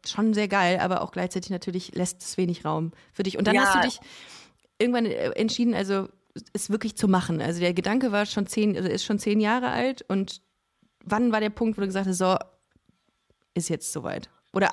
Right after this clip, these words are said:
Speaker 1: ihr alle, besser gesagt.
Speaker 2: Ja, wir alle. Der Punkt war, glaub ich, äh, wann haben wir aufgehört? Zweitausendachtzehn, und zweitausendsechzehn haben wir das erste Mal drüber gesprochen.
Speaker 1: Mhm.
Speaker 2: Wir waren im Backstage. Es war wieder so ein Jahr, wo wir echt viel gespielt haben auch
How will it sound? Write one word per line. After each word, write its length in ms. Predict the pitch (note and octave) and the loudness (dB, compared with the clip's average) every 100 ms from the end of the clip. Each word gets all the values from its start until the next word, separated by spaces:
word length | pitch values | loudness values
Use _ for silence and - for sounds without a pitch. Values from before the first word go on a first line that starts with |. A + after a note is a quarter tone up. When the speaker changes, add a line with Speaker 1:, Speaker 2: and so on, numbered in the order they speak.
| - | 2
Speaker 1:
ihr 160 | F#3+ - | 0 2
alle, 220 | F3+ C#3+ | 2 2
besser 280 | - - - | -2 -4 -6
gesagt. 260 | D#2+ B2 | -4 0
Speaker 2:
Ja, 220 | A3+ G#3+ G3 | 2 2 2
wir 180 | A3 | 2
alle. 320 | G3 C4+ A3 G3 | 4 4 4 4
Der 120 | G3 | 0
Punkt 400 | G3 A#3 B3 A3 | 0 -2 0 0
war, 160 | A3+ | 0
glaub 480 | A3 G#3 G#3+ G#3+ G3+ | 2 2 2 2 0
ich, 520 | G#3 G3+ G3+ G3 - | 0 2 2 0 0
äh, 60 | - | 0
wann 640 | F#3 F#3 F3+ F3+ F3 F#3+ | 2 2 2 0 -2 -2
haben 100 | G3 | 0
wir 160 | G#3 - | 0 0
aufgehört? 520 | G#3 - B3+ A#3+ A#3 | -2 -2 -2 -2 -2
Zweitausendachtzehn, 1040 | G#3+ G3+ G3+ F3+ E3 - A#3+ - - D4 A#3 | -4 -2 -4 -8 -2 0 0 -4 -6 -2 -2
und 120 | G3 | -4
zweitausendsechzehn 1120 | - G#3 - G#3 G3+ F#3+ F#3 F#3 - F3+ E3+ | -2 -2 0 -4 -4 -4 -2 -2 -2 -2 -2
haben 140 | E3+ | -4
wir 80 | E3+ | -4
das 100 | E3+ | -2
erste 280 | E3 F3+ F#3+ | -2 -2 -2
Mal 100 | F3+ | -4
drüber 280 | - F3+ E3+ | -2 -4 -4
gesprochen. 580 | E3+ - F3 F#3+ G#3+ G#3+ | -6 -4 0 0 0 -2
Speaker 1:
Mhm. 40 | |
Speaker 2:
Wir 100 | F#3 | -2
waren 240 | E3 F3 F3 | 0 -2 -2
im 140 | E3+ | -2
Backstage. 600 | E3+ - - A3 G#3+ - - | -4 -4 -2 0 0 -2 -4
Es 120 | - | -4
war 140 | F3 | -4
wieder 160 | F3 F3 | -2 -2
so 140 | F3 | -2
ein 120 | E3 | -2
Jahr, 260 | D#3+ E3+ G3+ | 0 0 -2
wo 120 | F3+ | -2
wir 140 | E3+ - | -2 -4
echt 160 | - - | -8 -10
viel 220 | - G3+ | -6 0
gespielt 420 | F#3 - G#3+ A3+ | 0 0 -2 -2
haben 280 | G#3+ F#3 F#3+ | -2 0 0
auch 240 | - F#3 | -2 -2